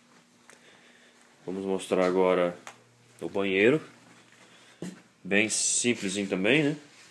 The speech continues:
Tudo nesse apartamento é simples. Certo? Marrom e branco,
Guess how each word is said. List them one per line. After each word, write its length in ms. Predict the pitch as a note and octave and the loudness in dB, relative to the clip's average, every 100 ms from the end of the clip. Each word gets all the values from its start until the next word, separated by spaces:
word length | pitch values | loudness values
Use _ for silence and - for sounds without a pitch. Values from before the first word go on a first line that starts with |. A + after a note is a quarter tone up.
| - | -2
Tudo 180 | D#3+ A#2+ | 2 2
nesse 160 | G2 | 0
apartamento 380 | G2+ F#2+ G2+ F#2+ | -2 -2 -2 -2
é 20 | |
simples. 360 | G#2+ C3+ E3 - - - _ _ _ _ _ _ _ _ _ _ _ - | -4 -4 -4 -6 -18 -20 _ _ _ _ _ _ _ _ _ _ _ -12
Certo? 340 | - A2+ C3 - _ _ _ _ _ _ _ _ - _ _ _ _ _ _ | -6 -6 -8 -18 _ _ _ _ _ _ _ _ -20 _ _ _ _ _ _
Marrom 380 | - F#2+ F2+ G2 | -4 -4 0 0
e 40 | G2 | 0
branco, 420 | F2+ G2+ B2 | 0 0 -2